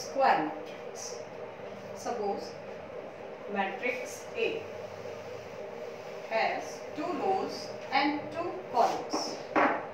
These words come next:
Matrix A, one, two, three, four.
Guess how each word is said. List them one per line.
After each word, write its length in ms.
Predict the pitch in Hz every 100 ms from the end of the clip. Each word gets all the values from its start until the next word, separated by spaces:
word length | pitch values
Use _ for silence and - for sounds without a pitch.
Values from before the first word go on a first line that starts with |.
| - - - - - - -
Matrix 680 | 185 175 - 220 - - - -
A, 220 | 226 - - - - - - - - - - - - - - -
one, 280 | - 269 302 - - -
two, 240 | - 233 190 - - - -
three, 380 | - 233 110 - - - - -
four. 180 | 202